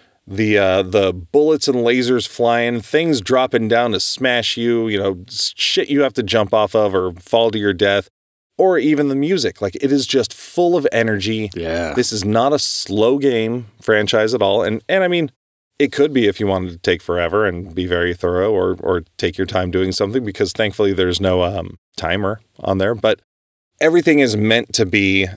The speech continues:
Speaker 1: action-packed, but not to the point of, like, a Contra or a Metal Slug, you know, where it's just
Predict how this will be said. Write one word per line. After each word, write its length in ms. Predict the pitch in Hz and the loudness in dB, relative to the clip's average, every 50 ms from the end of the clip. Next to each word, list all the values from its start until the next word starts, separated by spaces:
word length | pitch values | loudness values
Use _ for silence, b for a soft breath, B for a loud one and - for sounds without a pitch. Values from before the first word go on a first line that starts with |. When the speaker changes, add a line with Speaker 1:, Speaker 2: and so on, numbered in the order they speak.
| - _ _ | -16 _ _
Speaker 1:
action-packed, 960 | 110 104 101 98 - - 95 98 87 - - - 92 - - - - - - _ | -2 -2 0 -2 -2 -4 -4 -6 -8 -6 -6 -6 -6 -6 -8 -12 -14 -16 -4 _
but 120 | 113 107 | -2 0
not 320 | 107 131 147 156 156 - - | 2 2 2 2 2 0 -2
to 100 | - 147 | 0 0
the 120 | 135 120 | 0 0
point 300 | - - 127 120 113 - | 2 2 2 2 2 2
of, 160 | - 110 98 | 0 0 2
like, 160 | 104 104 95 - | 2 2 2 2
a 80 | 107 | 0
Contra 420 | 101 - 113 104 101 95 - 110 98 | 0 2 0 0 0 2 2 2 2
or 180 | 95 95 95 | 4 4 4
a 60 | 98 | 2
Metal 280 | 98 101 101 95 98 95 | 2 2 2 2 2 0
Slug, 580 | - - - 107 101 98 92 90 90 87 82 82 - _ _ _ _ | 0 0 0 0 2 2 2 0 -2 -6 -10 -14 -16 _ _ _ _
you 120 | - 110 101 | -4 -2 0
know, 120 | 95 92 | 2 2
where 160 | 90 92 95 | 2 2 2
it's 140 | 95 90 - | 0 0 -2
just 400 | - - 95 85 85 - - - | -2 -2 -2 -2 -2 -6 -8 -10